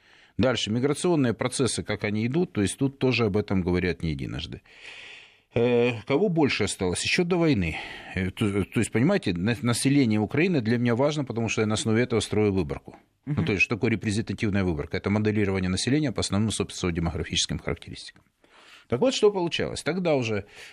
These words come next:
Speaker 1: вот, э, ну, уж по памяти у меня, так, слава богу, с головой пока нормально. Вот порядка трёхсот тысяч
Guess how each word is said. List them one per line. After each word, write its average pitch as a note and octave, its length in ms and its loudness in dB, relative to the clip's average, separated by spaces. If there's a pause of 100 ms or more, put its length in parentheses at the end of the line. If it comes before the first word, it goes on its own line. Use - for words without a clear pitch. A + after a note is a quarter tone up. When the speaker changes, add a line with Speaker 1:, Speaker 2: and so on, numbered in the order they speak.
Speaker 1:
вот, B2+ 320 0
э, A2 260 4
ну, C#3 100 2
уж - 120 -2
по C3 100 0
памяти C3 360 -2
у A#2 80 2
меня, A2 260 0
так, - 160 -4
слава A2+ 240 2
богу, G#2 180 0
с F#2+ 80 -2
головой G#2+ 340 2 (280)
пока G#2 240 -2
нормально. A2+ 560 0
Вот E2+ 240 -6 (180)
порядка C3+ 360 0
трёхсот - 460 -2
тысяч - 460 -2